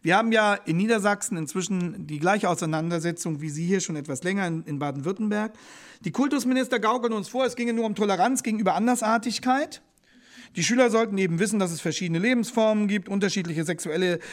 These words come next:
Orientierungen und sie sollen die Leute, die anders leben als sie selbst, nicht diskriminieren. Klammer auf, als ob das schon ein Thema für Erst- und Zweitklässler wäre.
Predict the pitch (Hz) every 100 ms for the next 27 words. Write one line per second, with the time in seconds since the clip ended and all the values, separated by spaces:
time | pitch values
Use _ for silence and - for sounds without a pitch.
0 | - 170 196 202 - 277 277 254 233 180
1 | 202 185 226 214 185 214 220 190 180 214
2 | 220 175 214 202 196 185 160 190 214 -
3 | 190 - 190 - 190 170 180 208 175 -
4 | - _ - 170 185 175 170 214 226 -
5 | - _ - - _ 160 160 - - 214
6 | - 220 175 160 208 202 185 - 151 175
7 | - 180 - 233 254 143 110 - 76 58
8 | 65 90